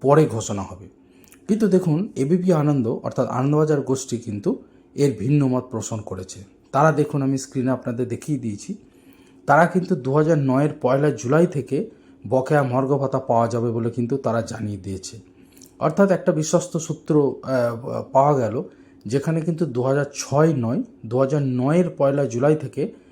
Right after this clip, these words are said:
আহ, বকেয়া মহার্ঘ ভাতা পাওয়া যাবে বলে কিন্তু এমনটাই জানিয়েছে, আহ, কিন্তু এবিপি আনন্দ সূত্র মারফত, অর্থাৎ এবিপি আনন্দ, আনন্দবাজার গোষ্ঠী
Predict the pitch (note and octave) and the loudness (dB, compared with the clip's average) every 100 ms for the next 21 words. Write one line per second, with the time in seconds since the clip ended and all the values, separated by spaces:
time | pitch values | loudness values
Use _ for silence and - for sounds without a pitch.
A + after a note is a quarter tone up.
0 | _ _ A#2 A2 A2+ A2 - A#2+ A#2 A#2 | _ _ -4 -2 -2 0 -2 0 -2 -2
1 | A#2+ A#2+ A#2+ - A#2 A#2 A2+ A2 G#2 A#2 | -2 -2 -4 0 2 2 0 -2 -4 -6
2 | G2+ A2+ F#3 B3 - - - - A#2 C3 | -6 -4 -2 -4 -6 -20 -14 -6 -2 -2
3 | C3 A#2+ A2+ A2 A2 - F#3+ - _ _ | -2 -2 -2 -2 -4 -4 -6 -6 _ _
4 | _ - A2 G#2+ G2+ - A2 F3+ C3+ B2 | _ -6 -4 -4 -6 -8 -4 0 0 0
5 | B2 B2 G#2+ G#2+ G2 - - - G#2 G#2 | 0 -2 -2 -2 -4 -6 -8 -10 -8 -10
6 | - G#2+ G#2 G2 - - - _ - - | -10 -6 -6 -6 -12 -16 -20 _ -20 -12
7 | C3+ C3 B2+ B2+ C3 C#3 B2 A#2+ A#2 A#2+ | -6 -2 -2 -2 -2 0 0 0 -2 -2
8 | B2 B2 A#2 G#2 A2 - - | 0 0 0 -4 -6 -6 -8